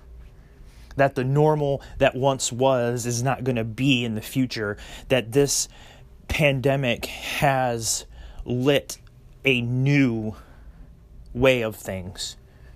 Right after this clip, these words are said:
And what that looks like, we don't know just yet. But then I remembered something. I remembered that,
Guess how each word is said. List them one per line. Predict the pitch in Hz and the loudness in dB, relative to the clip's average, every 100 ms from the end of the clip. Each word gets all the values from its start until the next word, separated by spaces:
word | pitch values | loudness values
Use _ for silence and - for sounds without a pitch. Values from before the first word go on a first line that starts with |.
| - - | -20 -8
And | 117 | 0
what | 120 135 | 2 4
that | 139 120 | 2 0
looks | 120 127 - | -2 -4 0
like, | 127 123 - - | 2 2 -2 -10
we | 104 117 139 | -8 0 0
don't | 135 131 | 2 0
know | 135 135 113 | 0 0 -2
just | 101 101 - | -6 -8 -10
yet. | 92 82 - - - - - - - - - - - - - - - - - | -12 -12 -14 -18 -18 -20 -20 -20 -20 -20 -20 -20 -20 -20 -20 -20 -20 -12 0
But | 143 | 4
then | 165 | 6
I | |
remembered | 175 139 143 131 | 4 4 2 2
something. | - 117 - 95 - - - - - - - _ - - - - - | 0 -4 -4 -6 -2 4 6 6 6 6 4 _ -20 -20 -20 -16 2
I | 143 | 4
remembered | 147 139 135 127 113 | 4 4 2 2 4
that, | 123 117 - | 4 4 0